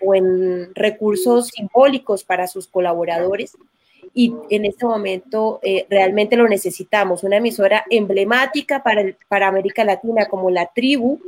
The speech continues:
eh, en Argentina, ha puesto la ne-, ha, ha llamado las donaciones de sus oyentes. Ha llamado a sus oyentes a donar, pero no es el caso de una emisora en Puerto Escondido, por decir cualquier nombre, donde sus oyentes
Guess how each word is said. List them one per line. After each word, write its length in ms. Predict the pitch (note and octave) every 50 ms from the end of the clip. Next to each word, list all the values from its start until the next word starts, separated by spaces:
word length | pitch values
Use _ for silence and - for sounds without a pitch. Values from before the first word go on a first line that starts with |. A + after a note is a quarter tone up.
| - -
eh, 100 | - - - - B3
en 140 | G3+ G3 F#3+
Argentina, 840 | F#3 F#3 F#3 - F#3+ F3 F3 _ - B3 C4 A3+ G#3+ G#3+ B3+ - _ _ _ _ _ _ _ -
ha 160 | G#3+ A3 -
puesto 460 | C4 C#4 D4 D4+ C#4+ - B3+ A3+ A3 A3+ - -
la 160 | - G3+ G3+
ne-, 200 | G3 G3 F#3+ G3 -
ha, 280 | F#3 F#3+ F#3 - -
ha 60 | G3 G3
llamado 500 | A#3 A#3 A#3 B3 B3 B3 B3 B3 B3+ C4
las 220 | A#3+ A#3 A3 -
donaciones 640 | G3+ G3 F#3+ - - - - B3+ B3+ B3+ B3+ C4+ C4
de 80 | C4+ A#3+
sus 200 | A#3+ G#3+ - F#3+
oyentes. 540 | F#3 F3+ G3 F#3+ F#3 - _ - - - _ _ _ _ _ _ F#4 - _ _ _ _ _ _ _ _ - _ - A3+ -
Ha 120 | - A3+ A3
llamado 420 | G#3+ A#3 A#3 B3 B3 B3 B3 B3
a 80 | B3 B3
sus 180 | B3 B3+ A3
oyentes 480 | A3 F#3+ G3 G3 F#3+ F#3+ F#3+ A3 A#3+ A#3 -
a 120 | G#3+ G3+ F#3+
donar, 400 | F#3 F#3 F#3+ G3 F#3+ F3+ - -
pero 640 | - - F3+ _ _ - _ F#3+ F#3 F#3 G#3+ A3 G#3+
no 100 | A3+ A3+
es 160 | A#3 A#3+ C#4
el 100 | C4+ C4+
caso 280 | C4+ C#4 C4 C4 C4+ C#4+
de 80 | C#4
una 100 | C4 C4+
emisora 600 | C#4 C4+ C4+ A#3+ A#3 G3+ G3 G3 G#3+ A3 B3 - -
en 140 | - A#3+ G#3+
Puerto 260 | - A3+ G#3+ - -
Escondido, 600 | G3 - - G#3 G3 G3 G#3+ A3+ A3 A3 A3+ A3+
por 160 | A3+ A3 G3 G3
decir 260 | G3 F#3+ G#3 F#3+ G3+
cualquier 400 | - A3 A3+ A3+ B3+ A#3+ A#3 A3+
nombre, 400 | A3 A3 A3 A#3 A#3 B3+ C#4+ D4 - - _ _ _ _ -
donde 260 | G#3+ A3 A3 G#3+ G#3 G3
sus 140 | G#3+ G3
oyentes 640 | G#3 G3+ F#3 G#3 G#3+ G#3+ G#3 A3 A#3 A#3+ A#3+ A#3+ _